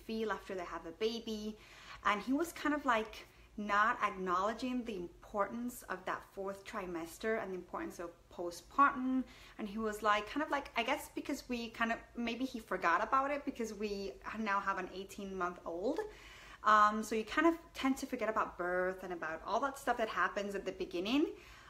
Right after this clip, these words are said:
Um, I don't, of course, <laughs> but usually other people do. It's very, very normal.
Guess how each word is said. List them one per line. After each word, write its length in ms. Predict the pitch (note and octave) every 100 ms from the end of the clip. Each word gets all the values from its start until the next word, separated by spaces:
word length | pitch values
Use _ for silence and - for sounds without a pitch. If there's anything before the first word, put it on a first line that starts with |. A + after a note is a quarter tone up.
| -
Um, 240 | G3+ G3+ A#3
I 160 | D4
don't, 280 | E4 F#3+ -
of 120 | -
course, 380 | - D#3+ - C4+ C4+ - C4+ - D4
<laughs> 400 | - - - -
but 380 | B3 G#3+ G#3+ A3
usually 520 | A#3 C4 C4+ C#4+ C#4
other 220 | G#3+ G#3
people 400 | A3 A#3 A3 G3
do. 500 | F#3+ F#3 F3 B3+ G4
It's 180 | - G#3+
very, 220 | G#3 G3+
very 220 | G#3 G#3 G3
normal. 520 | F#3 E3+ G3+ C#4+